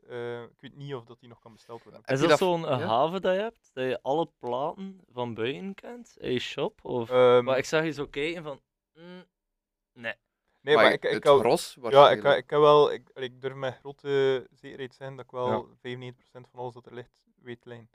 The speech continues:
Speaker 3: Dat is wel om trots op
Speaker 1: Maar
Speaker 3: te zijn, toch?
Speaker 1: ja, maar dat is, dat is, ik denk dat, dat heel veel mensen dat zouden kunnen. Waarom? Omdat dat visueel is.
Speaker 3: Ja.
Speaker 2: Ja.
Speaker 1: Ik
Speaker 3: De hoes,
Speaker 1: Ja,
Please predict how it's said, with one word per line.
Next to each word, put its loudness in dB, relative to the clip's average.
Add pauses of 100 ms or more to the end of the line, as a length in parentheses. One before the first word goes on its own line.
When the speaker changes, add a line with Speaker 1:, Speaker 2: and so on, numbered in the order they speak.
Speaker 3:
Dat -20
is -14
wel -4
om -12
trots -12
op -20
Speaker 1:
Maar 6
Speaker 3:
te -4
zijn, -8
toch? -14
Speaker 1:
ja, 6
maar 0
dat -6
is, -10
dat -10
is, -20
ik -20
denk -8
dat, 4
dat -8
heel -2
veel -4
mensen -8
dat -12
zouden -16
kunnen. -16
Waarom? -10
Omdat -14
dat -16
visueel -16
is. -20 (160)
Speaker 3:
Ja. -8 (100)
Speaker 2:
Ja. -8 (280)
Speaker 1:
Ik -16
Speaker 3:
De -2
hoes, -6
Speaker 1:
Ja, 2